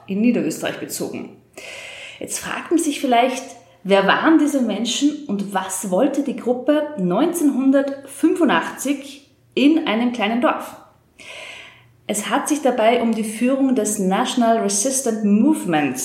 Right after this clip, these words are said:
gehandelt, eine Gruppe Oppositioneller aus Uganda, die gemeinsam den Sturz des damals amtierenden Präsidenten Milton Obote geplant haben. Und bei diesem konspirativen Treffen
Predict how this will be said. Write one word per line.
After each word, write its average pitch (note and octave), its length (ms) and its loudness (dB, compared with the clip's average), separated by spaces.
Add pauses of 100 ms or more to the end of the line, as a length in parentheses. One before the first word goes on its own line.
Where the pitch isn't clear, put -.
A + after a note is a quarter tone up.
(260)
gehandelt, F3+ 720 0
eine G3+ 400 0
Gruppe C4 460 0
Oppositioneller C4+ 920 2
aus - 140 -2
Uganda, A3 520 0 (360)
die A#3 60 0
gemeinsam A#3 760 2
den G#3+ 140 0
Sturz A#3+ 520 0
des G#3+ 460 -4
damals A#3 540 2
amtierenden A#3 720 0
Präsidenten G3 640 0
Milton G#3+ 560 0
Obote E3 640 0
geplant C#3 560 -2
haben. - 380 -6 (520)
Und F#3 280 -2
bei F4 200 2
diesem E4+ 300 4
konspirativen C4 720 2
Treffen A#3 560 0